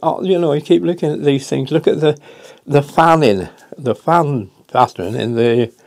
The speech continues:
uh, the, uh, Italian walnut, which is darker than the American, which is a bit lighter. Medium oak. Then you do any, um, putting little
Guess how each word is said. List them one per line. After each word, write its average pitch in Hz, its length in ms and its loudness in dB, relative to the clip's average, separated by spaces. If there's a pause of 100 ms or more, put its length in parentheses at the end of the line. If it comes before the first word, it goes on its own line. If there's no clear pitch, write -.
(880)
uh, 110 520 2 (120)
the, 123 440 -2
uh, 123 640 2
Italian 143 600 -2
walnut, 98 540 -6
which - 240 -6
is 127 100 2
darker 131 400 0
than 120 220 -4
the 123 160 -2
American, 135 680 -4
which - 240 -10
is 123 240 -12
a - 60 -14
bit 143 240 -4
lighter. 123 420 -4 (340)
Medium 143 600 4
oak. 131 420 4 (560)
Then 190 380 0 (580)
you 175 140 -6
do 175 420 2
any, 180 400 0 (1300)
um, 156 440 0 (260)
putting 185 320 4
little 185 480 2